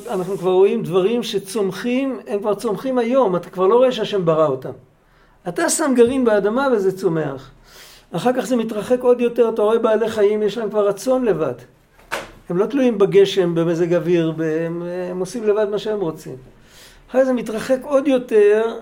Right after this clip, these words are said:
אתה רואה את הבן אדם. והבן אדם, עכשיו, בפרשה הזאת, הוא מתרחק הכי הרבה.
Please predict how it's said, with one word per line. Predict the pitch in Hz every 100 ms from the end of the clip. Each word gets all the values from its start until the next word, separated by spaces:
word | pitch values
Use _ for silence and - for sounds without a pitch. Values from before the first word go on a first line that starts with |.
| -
אתה | -
רואה | 196 202
את | 202
הבן | 185 185
אדם. | 160 160 127 - - - - - - - _ _ _ _ _ _ - _ _
והבן | 165 151 170
אדם, | 170 196 269 240 240 247 254 - - 349 - _ -
עכשיו, | - - 254 302 254 247 202
בפרשה | 185 185 175 170 254
הזאת, | 247 208 269 302 240 247
הוא | 226
מתרחק | 214 185 180 247 233
הכי | - 220
הרבה. | 160